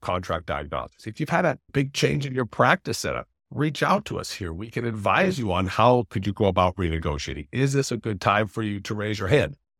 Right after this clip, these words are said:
We have fifteen-minute free consults on our website. Anybody can reach out and book a call, usually same day or next day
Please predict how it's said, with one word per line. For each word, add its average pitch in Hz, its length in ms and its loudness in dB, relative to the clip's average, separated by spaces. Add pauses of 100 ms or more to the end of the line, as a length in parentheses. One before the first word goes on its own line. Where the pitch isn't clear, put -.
We 139 80 -6
have 123 160 -4 (260)
fifteen-minute 147 680 0
free 143 300 0
consults 117 560 4
on 92 60 4
our 85 100 2
website. 123 520 -2
Anybody 135 520 -2
can 117 180 -2
reach 110 220 -6
out 107 200 0
and 98 160 -6
book 101 200 -4
a 95 60 -6
call, 95 280 0
usually 123 460 -4
same 113 300 -6
day 101 200 -2
or 90 140 -2
next 101 280 -6
day 107 200 0